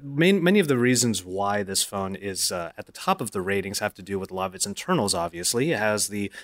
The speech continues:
battery life that, according to this story, can last twenty-nine hours, so it can go a full day without charging.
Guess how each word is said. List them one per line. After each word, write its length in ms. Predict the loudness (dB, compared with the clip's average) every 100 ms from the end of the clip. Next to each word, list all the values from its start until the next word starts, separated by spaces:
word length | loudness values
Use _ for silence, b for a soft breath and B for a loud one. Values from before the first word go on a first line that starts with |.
| B
battery 320 | -2 2 4 4
life 320 | 4 2 2
that, 200 | 0 0
according 380 | -2 -4 -2 -2
to 140 | -4
this 120 | 0
story, 280 | 0 0 -2
can 280 | -2 -2 0
last 300 | 0 0 -2
twenty-nine 480 | -6 0 2 2 0
hours, 340 | -2 0 0
so 80 | 0
it 40 |
can 100 | -2
go 120 | 0
a 40 | -2
full 300 | -2 0 2
day 120 | 2
without 340 | 0 -4 -10 -10
charging. 480 | -10 -10 -6 -6